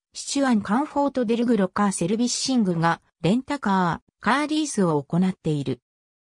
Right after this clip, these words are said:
二千四年には、チャンデュジータングインテグレーテッドビヒクルインスペクションと、北京テンロングガーテンビヒクルインスペクションを取得し、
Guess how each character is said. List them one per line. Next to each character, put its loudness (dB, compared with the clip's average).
二 4
千 -2
四 0
年 2
に 2
は、 0
チ 0
ャ 2
ン 0
デ 2
ュ 2
ジ -2
ー 0
タ -2
ン 2
グ 2
イ 0
ン 0
テ -2
グ 0
レ 2
ー -14
テ 0
ッ -8
ド 0
ビ 2
ヒ -16
ク 0
ル 2
イ 0
ン 2
ス -6
ペ -4
ク -18
シ -2
ョ 4
ン 2
と、 -4
北 0
京 -2
テ -4
ン 4
ロ 4
ン 0
グ 0
ガ 0
ー -4
テ 0
ン 2
ビ 2
ヒ -8
ク 0
ル 2
イ 2
ン 0
ス -8
ペ -2
ク -14
シ -2
ョ 4
ン 2
を -2
取 -10
得 -6
し、 -4